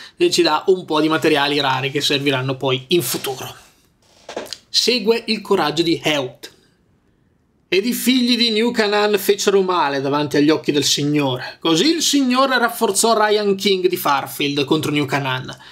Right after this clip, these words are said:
perché loro avevano fatto male davanti agli occhi del Signore. Ma quando i figli di New Canaan piansero, e il Signore gli mandò un liberatore, Ehud, figlio di Jason.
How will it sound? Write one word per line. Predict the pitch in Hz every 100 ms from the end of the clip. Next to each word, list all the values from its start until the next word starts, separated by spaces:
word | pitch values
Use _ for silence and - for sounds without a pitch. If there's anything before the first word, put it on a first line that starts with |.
| -
perché | - 135 156
loro | 147 160 156 175 196
avevano | 156 143 147 143 139
fatto | - 131 -
male | 143 127 131 131
davanti | 143 139 131
agli | 156
occhi | 156 -
del | 175
Signore. | 143 190 180 190 143 - - _ - - - -
Ma | 170
quando | 190 233
i |
figli | - 247 240
di | 226
New | 226 247
Canaan | 247 226 220 214 208 196
piansero, | 196 175 170 - 160 170 175 -
e |
il | 170
Signore | - 190 175 147 135 139 -
gli | 180
mandò | 190 185 190
un | 196
liberatore, | 196 190 196 185 - - - _ _ _ _ _ _
Ehud, | 185 185 226 208 151 131
figlio | - 196 156
di | 156
Jason. | 160 147 139 131 131